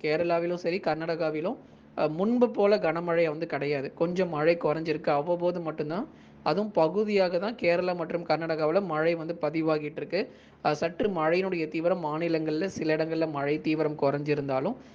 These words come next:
செப்டம்பர் முதல் வாரத்திலிருந்து படிப்படியாக கனமழை வாய்ப்புகள் அதிகரிக்க தொடங்கும். கேரளா பொறுத்த வரைக்கும் மழை பகுதியாக இருக்கும்.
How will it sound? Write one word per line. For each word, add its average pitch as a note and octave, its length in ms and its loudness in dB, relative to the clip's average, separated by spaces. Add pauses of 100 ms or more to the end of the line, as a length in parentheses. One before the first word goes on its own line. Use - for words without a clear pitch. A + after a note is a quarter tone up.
(120)
செப்டம்பர் G#3+ 600 2
முதல் E3+ 320 0
வாரத்திலிருந்து D#3+ 680 0
படிப்படியாக D#3 640 0
கனமழை D#3 540 -2
வாய்ப்புகள் C#3+ 400 0
அதிகரிக்க C#3+ 460 0
தொடங்கும். C#3 400 -4
கேரளா F3+ 420 2
பொறுத்த D#3+ 280 -4
வரைக்கும் D#3+ 300 -4
மழை F3 280 2
பகுதியாக D#3+ 560 0
இருக்கும். - 280 -8